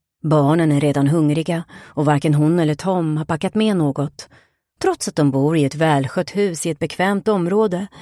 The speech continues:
som gjort för barnfamiljer är Tom och Sara helt inte den sortens föräldrar som packar picknickkorgar. "Vi har ingen termos", säger Sara tonlöst när Lilly efter femtio meter hävdar att det varit nice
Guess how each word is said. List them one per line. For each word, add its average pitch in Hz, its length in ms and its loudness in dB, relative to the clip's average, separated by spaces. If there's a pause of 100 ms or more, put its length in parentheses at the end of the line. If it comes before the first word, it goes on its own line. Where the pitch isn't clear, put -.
(120)
som 240 200 2
gjort 262 240 0
för - 180 -6
barnfamiljer 185 880 0 (440)
är 147 80 -4
Tom 151 380 0
och 180 100 -2
Sara 165 320 0
helt 185 580 -4 (280)
inte 262 480 2
den 139 240 2
sortens - 420 -6
föräldrar 143 500 -2
som 139 180 -2
packar 135 360 -4
picknickkorgar. 160 920 -2 (1000)
"Vi 160 100 2
har 175 120 4
ingen 175 260 2
termos", 175 680 0 (280)
säger 139 160 0
Sara 135 320 0
tonlöst 135 720 -2 (240)
när 165 160 -6
Lilly 139 440 0
efter 151 260 -6
femtio 208 420 -2
meter 143 320 -2
hävdar 143 320 -2
att 135 160 -4
det 156 80 -10
varit 151 240 -2
nice 220 800 -2